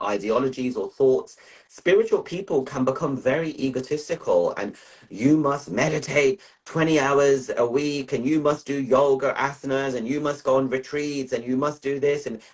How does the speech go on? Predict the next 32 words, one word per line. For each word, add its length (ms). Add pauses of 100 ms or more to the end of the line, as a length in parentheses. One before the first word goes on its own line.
then 260
you're 160
spiritual, 720
then 260
you 200
are 120
right, 480 (180)
the 100
rest 260
of 100
the 80
world 300
is 140
wrong. 600 (240)
The 60
twin 220
flame 260
way 220
is 160
not 320
to 300
judge 380
people 500
or 120
say 260
this 240
is 220
right 180
or 140
wrong. 340
It's 160
to, 200